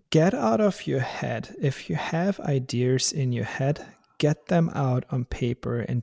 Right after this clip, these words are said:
do them. There are so many people with amazing ideas that just keep them in their head and never have the willpower to actually do them. Prototype them,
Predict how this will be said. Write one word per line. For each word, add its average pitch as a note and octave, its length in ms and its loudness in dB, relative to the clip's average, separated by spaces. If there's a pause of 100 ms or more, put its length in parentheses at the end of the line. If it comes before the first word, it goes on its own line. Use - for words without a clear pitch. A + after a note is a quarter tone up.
do A#2+ 220 0
them. A#2 420 -2 (340)
There C3 180 2
are C#3 200 0
so E3 600 4
many C#3+ 260 4
people C3 460 0
with A#2+ 320 0
amazing B2+ 680 2
ideas A#2+ 760 0 (380)
that B2 180 0 (200)
just - 340 -2
keep - 380 -2
them C#3+ 220 2
in B2+ 200 2
their A#2 160 0
head B2+ 420 -2 (140)
and B2+ 340 0
never C3+ 720 0 (640)
have - 540 -2 (420)
the C3+ 100 2
willpower B2 720 0
to - 180 -6 (120)
actually B2 440 -2
do A#2+ 280 -4
them. E3+ 360 2 (1120)
Prototype D#3 680 0
them, D3 420 -2